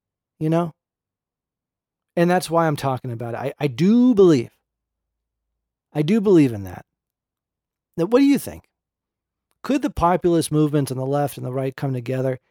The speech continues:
Does it even matter? What's happening, uh, what happened in Virginia? Is it absolutely historic? It looks to be,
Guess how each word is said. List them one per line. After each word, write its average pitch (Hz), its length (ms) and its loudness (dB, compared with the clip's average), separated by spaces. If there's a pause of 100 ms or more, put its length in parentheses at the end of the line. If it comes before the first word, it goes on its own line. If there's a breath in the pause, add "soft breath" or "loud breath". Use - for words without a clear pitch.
(240)
Does 185 340 2
it 220 260 4
even 139 500 -2
matter? 120 460 -6 (880)
What's 202 400 0
happening, 165 680 0 (760)
uh, 151 300 -2
what 190 220 -4
happened 262 280 -4
in 220 80 0
Virginia? 131 680 -6 (1800)
Is 180 180 6
it 214 80 6
absolutely 180 580 2
historic? 160 600 2
It 156 80 -6
looks 160 420 0
to 185 140 -2
be, 143 340 -4